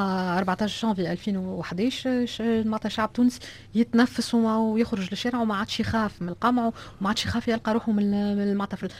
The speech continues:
في الحبس على خاطر تكلم. الشارع يغير أي حاجة بالطبيعة، الشارع قوة ضغط.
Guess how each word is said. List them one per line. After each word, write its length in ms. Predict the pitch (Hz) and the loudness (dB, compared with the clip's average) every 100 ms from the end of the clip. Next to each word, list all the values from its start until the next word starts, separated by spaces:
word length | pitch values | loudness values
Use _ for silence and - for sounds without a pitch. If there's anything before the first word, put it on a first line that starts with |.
| - | -8
في 60 | |
الحبس 300 | 185 233 240 | -2 0 0
على 140 | 214 208 | 0 0
خاطر 360 | 240 - 233 | -2 -2 -2
تكلم. 340 | 233 - 269 190 | 0 0 0 -2
الشارع 280 | - 202 196 | -4 -2 0
يغير 400 | 220 233 233 190 | 2 2 2 0
أي 180 | 190 226 | -4 -4
حاجة 260 | - 262 - - - - | -4 -4 -6 -10 -8 -4
بالطبيعة، 380 | 180 262 240 | 2 4 4
الشارع 500 | 165 - 233 208 208 | 0 0 2 2 2
قوة 300 | 202 254 240 233 220 | 2 4 4 2 -2
ضغط. 460 | 208 269 - - | 0 -2 -4 -16